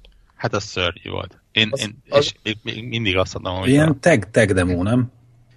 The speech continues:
Speaker 2: Igen, de miért? Minek mutatnak? Ha lehetne mondjuk Gran Turismo-t mutatni most, bocsánat, vagy izét,
Speaker 1: De
Speaker 2: a Project Cars-t, vagy valami, akkor mutassák azt. Tehát
Speaker 1: Emlé-,
Speaker 3: Gondolom azért, mert
Speaker 1: emlékeztek
Speaker 3: nincs,
Speaker 1: arra?
Speaker 3: és ezt tudják mutatni.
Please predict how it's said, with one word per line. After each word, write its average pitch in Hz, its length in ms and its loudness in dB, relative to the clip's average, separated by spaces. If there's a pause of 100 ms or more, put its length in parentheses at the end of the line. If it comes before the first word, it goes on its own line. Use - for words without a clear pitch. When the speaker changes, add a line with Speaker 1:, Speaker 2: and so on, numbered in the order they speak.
(120)
Speaker 2:
Igen, 180 260 2
de 175 100 6
miért? 190 380 4
Minek 180 300 2
mutatnak? 139 420 -4
Ha - 80 4
lehetne 151 300 6
mondjuk 131 220 -4
Gran 147 240 4
Turismo-t 120 500 -2
mutatni 117 340 0
most, 117 160 2
bocsánat, 113 480 2
vagy 110 420 0
izét, 120 340 0
Speaker 1:
De 120 80 4
Speaker 2:
a 110 180 4
Project 131 480 6
Cars-t, 120 440 2
vagy 113 140 0
valami, 135 240 4
akkor 139 120 -4
mutassák 143 460 2
azt. - 480 -4
Tehát 127 160 -6
Speaker 1:
Emlé-, 107 300 -2
Speaker 3:
Gondolom 127 340 6
azért, 113 160 6
mert 110 120 4
Speaker 1:
emlékeztek 123 60 8
Speaker 3:
nincs, 127 140 8 (200)
Speaker 1:
arra? 113 60 2
Speaker 3:
és - 180 -4 (240)
ezt - 240 -2
tudják 101 320 0
mutatni. 95 500 -4